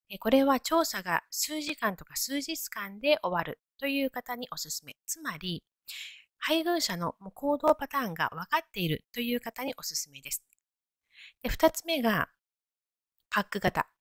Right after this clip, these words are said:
これは調査が長期間に及ぶという方におすすめです。配偶者の行動がいまいちよくわからない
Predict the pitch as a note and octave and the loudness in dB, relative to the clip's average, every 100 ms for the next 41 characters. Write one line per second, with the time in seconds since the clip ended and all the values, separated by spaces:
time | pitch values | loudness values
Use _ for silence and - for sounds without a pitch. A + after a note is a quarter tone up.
0 | _ - B3 A#3+ A3+ - E4 - F#3 E3 | _ 6 10 10 8 4 2 2 0 2
1 | C#4+ D#4+ - - G#3 G#3 - E3+ F3 - | 4 4 2 -4 -4 -4 -8 -4 -4 -6
2 | - - B3+ C4 C4 - C#4 - - D#3+ | -14 -6 -2 -2 -2 -2 -4 -4 -8 -8
3 | D3+ D3 - - - _ _ _ _ _ | -8 -12 -10 -10 -12 _ _ _ _ _
4 | _ _ _ - - D#4 D4+ D#4+ C#4 - | _ _ _ -6 0 2 2 0 0 -4
5 | D#3+ G3 F3+ - _ _ _ - A#3 A3+ | -2 2 2 0 _ _ _ -4 -2 0
6 | G#3+ G3+ G3+ D#4 D4+ G#3+ G#3 D#3 D#3 A#3 | 0 0 -2 -6 -4 -8 -10 -12 -2 4
7 | D4 A#3 B2 | 4 4 0